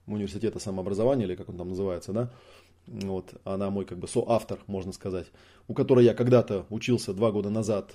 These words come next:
э, она была руководителем курса, где я получал, э, диплом клинического психолога,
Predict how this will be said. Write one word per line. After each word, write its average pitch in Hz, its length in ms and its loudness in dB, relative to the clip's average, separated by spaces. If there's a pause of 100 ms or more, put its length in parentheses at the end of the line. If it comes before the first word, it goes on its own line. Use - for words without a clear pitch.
э, 95 260 -4
она 104 160 -2
была 98 180 -2
руководителем 104 520 -2
курса, 101 320 -8
где 95 140 -2
я 98 60 0
получал, 98 640 -2
э, 92 260 -6
диплом 107 300 -4
клинического 104 400 -6
психолога, 90 460 -8